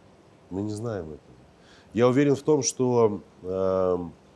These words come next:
женщина, которая занимается, здесь тоже нужно понимать, бизнес бизнесу рознь. Одно дело, когда ты занимаешься бизнесом в кайф, от этого не страдаешь ни ты, ни твоя семья, ни отношения с мужчиной. И совсем другое дело, когда ты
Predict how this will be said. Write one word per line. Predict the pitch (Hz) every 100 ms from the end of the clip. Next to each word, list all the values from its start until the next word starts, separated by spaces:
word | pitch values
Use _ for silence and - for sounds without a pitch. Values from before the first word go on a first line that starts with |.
| _ _ -
женщина, | 85 127 127 117 110
которая | 113 120 113
занимается, | 104 110 117 113 104 110
здесь | 127 135
тоже | 160
нужно | 135 110
понимать, | 107 107 110 104 80
бизнес | 127 143 117 101
бизнесу | 113 117 104 92 98
рознь. | 98 82 73 65 _ _ _ _ - _ _
Одно | - 95 123
дело, | 120 135 135
когда | - 107 107 113
ты | 123 117
занимаешься | 107 113 117 110 95 101
бизнесом | 104 110 98 92 95
в | 85
кайф, | 135 151 151 - _ _ - _ - - - - -
от | - 101
этого | 117 113
не | 107
страдаешь | 98 - 107 104 98 -
ни | 101
ты, | 92 151 151
ни | 113
твоя | 95 95 95
семья, | 90 98 98 113 120
ни | 101
отношения | 92 82 95 - 95 87 85
с | -
мужчиной. | 90 - 139 127 92 - _ _ _ - - - -
И | 92
совсем | 107 101 127
другое | 107 107 131 139
дело, | 107 101
когда | 90 92 95
ты | 101 101 85